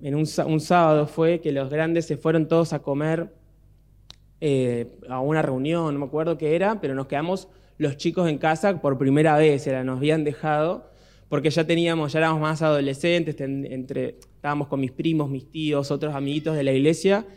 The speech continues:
y entre todos, hab-, habrán sido un grupo de diez, quince pibes, una locura.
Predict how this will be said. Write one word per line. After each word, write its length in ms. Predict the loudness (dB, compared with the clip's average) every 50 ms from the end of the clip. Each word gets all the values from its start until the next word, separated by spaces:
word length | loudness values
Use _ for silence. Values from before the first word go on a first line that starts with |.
| -20 -20 -20 -20 -20 -14 -4
y 140 | 0 2 2
entre 260 | 2 2 0 -4 -2
todos, 320 | 0 2 4 4 4 2
hab-, 220 | 0 -2 -2 -2 -2
habrán 240 | -2 0 0 -2
sido 160 | 0 0 0 0
un 60 | 0
grupo 260 | 0 -2 0 0 0
de 100 | 0 0
diez, 280 | 0 0 0 0 -2 -2
quince 300 | -6 -10 -8 -8 -8 -8
pibes, 220 | -6 -4 -4 -4
una 140 | -2 -2 -2
locura. 420 | -4 -4 -2 -4 -4 -4 -4 -6